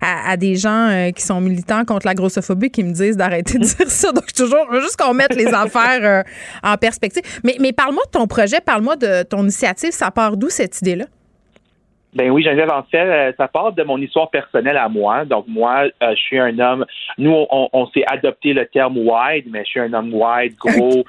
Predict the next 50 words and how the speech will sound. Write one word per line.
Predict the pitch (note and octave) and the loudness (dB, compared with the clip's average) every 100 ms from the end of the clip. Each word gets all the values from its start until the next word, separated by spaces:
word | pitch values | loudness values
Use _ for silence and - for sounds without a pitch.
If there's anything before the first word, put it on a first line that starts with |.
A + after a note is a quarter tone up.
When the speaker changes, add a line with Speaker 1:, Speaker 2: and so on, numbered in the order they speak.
| - | -6
Speaker 1:
<laughs> | - | -2
Oui. | G#3 A3+ | 2 2
Speaker 2:
ce | |
que | C3 | 0
vous | C3+ | 0
voulez | C3+ C#3 B2+ B2+ | 0 0 -2 0
dire. | C3+ D#3 D#3+ - - - B2+ | 2 4 0 -4 -20 -4 0
Euh, | A#2+ A#2+ A2+ G#2+ G#2+ - | 2 4 2 2 0 0
et | C3+ C#3+ D3 - | 0 2 2 -2
effectivement, | C3+ C3+ - - A#2+ B2+ C3+ D#3+ - | -2 -2 -2 -4 -2 0 0 -2 0
c'est, | B2 | 0
c'est | B2 | 0
mon | A#2+ | 0
histoire | A#2 D#3 D#3 | 0 -2 -2
personnelle | E3+ D3+ C3 D#3 | -2 0 2 2
avec | B2 A2+ | 0 0
mon | A#2+ | -2
défi | B2+ A#2+ - D3 | -2 -6 -2 0
avec | B2+ A2 - | 2 0 -2
ça | D#3+ D3+ - - | -2 -2 -4 -6
et, | B2+ C3 C3 - - - A2 | 0 2 0 -4 -16 -8 -4
euh, | G#2+ | 0
le | A2+ | -2
fait | - C#3+ C#3 | 0 -4 0
que, | C3 | 0
euh, | B2 C3 - - - | 2 0 -6 -14 -4
je | A2+ - | -2 -2
suis | C3 | 0
un | B2 B2 | 0 0
homme | B2+ | -2
très | - | -4
confiant, | B2 B2+ A#2 C#3+ F3 | -2 -2 -2 -2 0
mais | C3 | 0
j'ai | A#2 A#2 | 0 0
jamais | B2 C3 | 0 2
vraiment | A#2+ B2 | 0 -2
pu | - D3+ | -2 -4
trouver | - A#2 C3 | -4 0 2
des | A#2+ | 4
vêtements | A2+ A2 B2 C3 | 2 -2 -4 -6
qui | - | -8
me | G#2+ | -6
faisaient | - G#2 A#2 B2+ | -4 -2 0 0
depuis, | A2 - A#2+ A#2+ | -2 -4 -2 0
euh, | G#2+ F#2+ | 0 0
depuis | G2 C3+ | -2 -2
que | C3 | -4
je | |
suis | A#2 G#2 | -2 0
jeune. | A2 C#3 A3 | 0 0 -2